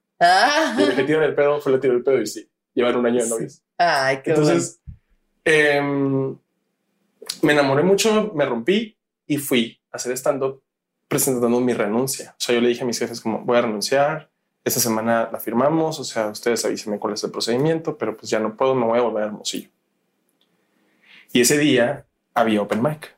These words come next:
Speaker 1: Ujú.
Speaker 2: Entonces me dijo una amiga del trabajo, Nayitz, me dijo, "Oye, ¿cuándo te vamos a poder ver? Pues porque, pues, nunca nos has invitado a verte en el show". Y yo, "Pues nada más he hecho dos open mics en mi vida".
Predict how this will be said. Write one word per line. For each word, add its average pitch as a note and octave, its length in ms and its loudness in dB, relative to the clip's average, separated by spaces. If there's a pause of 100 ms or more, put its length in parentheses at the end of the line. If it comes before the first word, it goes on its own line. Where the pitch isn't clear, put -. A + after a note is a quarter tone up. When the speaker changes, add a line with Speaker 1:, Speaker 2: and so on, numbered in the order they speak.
(100)
Speaker 1:
Ujú. F3 120 2
Speaker 2:
Entonces D3 260 2
me A2+ 80 2
dijo A2 280 0
una A2 140 0
amiga A2+ 300 2
del G#2 80 -2
trabajo, A#2 360 0
Nayitz, G#2 440 -2
me A#2+ 120 -2
dijo, - 220 -4
"Oye, C#3+ 260 0
¿cuándo E3 200 -4
te D#3+ 60 0
vamos C3 220 0
a A#2+ 60 -12
poder A2 220 0
ver? C#3 220 0
Pues C3+ 120 -18
porque, - 360 -10
pues, G#2+ 160 -14
nunca G#2+ 220 -2
nos A2+ 140 -4
has G2+ 120 -14
invitado G2+ 360 -2
a - 40 0
verte G2 220 -6
en F#2+ 40 -12
el G2 60 -12
show". D#3+ 400 -2 (140)
Y A#2 80 -2
yo, G#2+ 200 0
"Pues A2 140 -8
nada A2+ 160 -2
más A#2 200 -2
he A#2+ 60 0
hecho A#2 180 0
dos A2+ 220 0
open G#2 240 -4
mics G#2 240 -4
en G#2+ 80 -4
mi G#2+ 100 0
vida". D#3+ 320 0